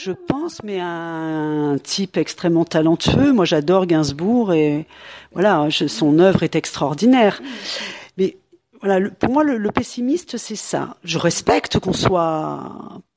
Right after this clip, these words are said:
pessimiste, bien évidemment, et il y a même des discours, euh, très intéressants qui peuvent, euh, venir de la part d'un pessimiste. Mais moi, je suis de l'autre côté. Moi, je, je me situe du côté des optimistes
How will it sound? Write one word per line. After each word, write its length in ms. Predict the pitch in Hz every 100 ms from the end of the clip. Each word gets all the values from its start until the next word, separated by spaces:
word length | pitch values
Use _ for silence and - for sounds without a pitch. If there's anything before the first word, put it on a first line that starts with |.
| - _ _
pessimiste, 600 | 160 - 175 170 160 160
bien 240 | 147 170
évidemment, 640 | 156 147 156 233 311 294 202
et 420 | 170 165 160 160
il 80 | 151
y 60 |
a 40 | 160
même 260 | 165 170
des 200 | 156 156
discours, 640 | 147 147 - - 208 185 151
euh, 340 | 147 147 147 -
très 240 | - 165
intéressants 580 | 156 165 156 - 311 302
qui 140 | -
peuvent, 400 | - - 170 151
euh, 220 | 160 156 151 - - _ _ 170
venir 440 | 151 165 175 180
de 100 | 170
la 100 | 151
part 240 | - 165
d'un 120 | 165 151
pessimiste. 760 | 165 - 160 147 151 - - - - - - - -
Mais 80 | 165
moi, 220 | 240 349
je 260 | - 233
suis 300 | 220 - 226
de 100 | 196
l'autre 180 | 208 208
côté. 420 | - 220 - 180
Moi, 120 | 196 180
je, 680 | - 180 165 160 160 160 160
je 160 | 180
me 100 | 170
situe 380 | - - - 233
du 120 | 220
côté 280 | - 185 196
des 180 | 170 170
optimistes 800 | 165 - 165 170 294 - -